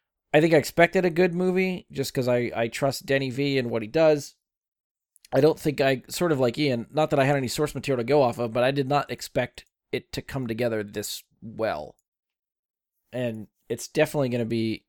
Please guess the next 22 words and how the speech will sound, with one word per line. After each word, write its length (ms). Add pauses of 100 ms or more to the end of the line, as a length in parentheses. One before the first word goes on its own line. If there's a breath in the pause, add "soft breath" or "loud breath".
high 240
on 100
my 80
list, 300
I 60
could 120
already 200
probably 280
tell 180
you, 140
for 400 (840)
movies 480
of 460
twenty 480 (140)
twenty-one, 640
whenever 320
we 80
get 160
to 80
that 180
list. 320 (1000)
Uh, 380